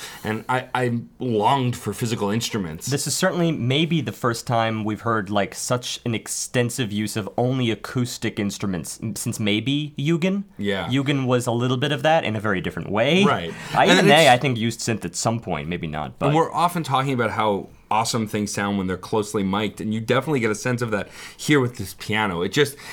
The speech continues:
Speaker 1: it's, it's not like the piano in an auditorium like we like to poke fun at. Here, it's a piano, and it's fairly isolated to itself, but it's, it doesn't feel echoey, it doesn't feel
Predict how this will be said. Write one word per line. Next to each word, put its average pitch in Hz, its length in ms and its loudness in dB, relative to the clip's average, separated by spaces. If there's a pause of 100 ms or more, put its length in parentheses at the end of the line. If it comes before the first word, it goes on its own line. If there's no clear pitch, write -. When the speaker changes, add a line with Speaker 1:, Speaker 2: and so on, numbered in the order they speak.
(140)
Speaker 1:
it's, - 340 -2
it's 147 240 -2
not 139 300 2
like 131 180 2
the 123 80 0
piano 120 400 2
in 113 80 0
an 110 60 2
auditorium 107 520 2
like 95 220 -2
we 98 140 4
like 95 220 -2
to - 60 -20
poke 95 220 -4
fun 160 240 0
at. 87 240 -6
Here, 160 400 4 (160)
it's 127 180 -2
a 147 60 -2
piano, 131 560 2
and 120 160 0
it's - 140 -6
fairly 208 380 2
isolated 127 800 0
to 131 120 0
itself, - 800 0
but 151 100 2
it's, 143 140 -4
it 139 220 -4
doesn't 151 300 2
feel 151 200 0
echoey, 123 400 2
it 120 140 -2
doesn't 143 320 2
feel 135 640 4